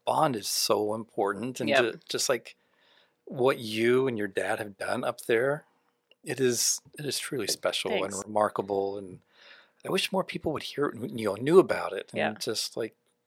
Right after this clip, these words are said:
Speaker 2: I definitely feel extremely
Speaker 1: <clears throat>
Speaker 2: lucky to have somebody like that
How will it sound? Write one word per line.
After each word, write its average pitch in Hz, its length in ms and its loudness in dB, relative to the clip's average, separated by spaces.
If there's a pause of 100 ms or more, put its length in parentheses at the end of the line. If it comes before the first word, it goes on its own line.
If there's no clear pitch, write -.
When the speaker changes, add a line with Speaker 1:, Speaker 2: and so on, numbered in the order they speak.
(680)
Speaker 2:
I 214 120 12
definitely 220 480 12
feel 165 540 6 (640)
extremely 175 680 0
Speaker 1:
<clears throat> 156 120 8
Speaker 2:
lucky 156 240 4
to 147 100 2
have 139 280 4
somebody 151 380 2
like 139 220 4
that 135 380 4